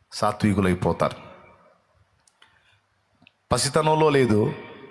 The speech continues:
వయసు పెరిగేటప్పుడు ఈ అహం కూడా పెరుగుతూ వచ్చింది.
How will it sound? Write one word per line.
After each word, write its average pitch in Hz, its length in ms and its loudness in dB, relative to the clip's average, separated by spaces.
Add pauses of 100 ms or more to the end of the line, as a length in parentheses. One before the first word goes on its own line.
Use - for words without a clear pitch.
(380)
వయసు 135 280 2
పెరిగేటప్పుడు 131 680 0
ఈ 123 60 2
అహం 120 260 0
కూడా 120 180 2
పెరుగుతూ 117 420 0
వచ్చింది. 90 540 -2